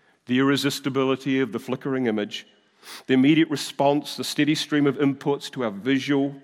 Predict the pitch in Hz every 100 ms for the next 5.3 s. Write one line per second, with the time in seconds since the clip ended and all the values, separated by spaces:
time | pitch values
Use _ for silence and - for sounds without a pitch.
0 | _ - - 135 - - - _ - 135
1 | 131 139 - 135 135 143 - - _ _
2 | _ _ _ _ _ _ _ _ - 120
3 | 139 139 131 139 113 - 139 139 - 107
4 | - 117 117 117 120 123 - - 123 110
5 | 110 117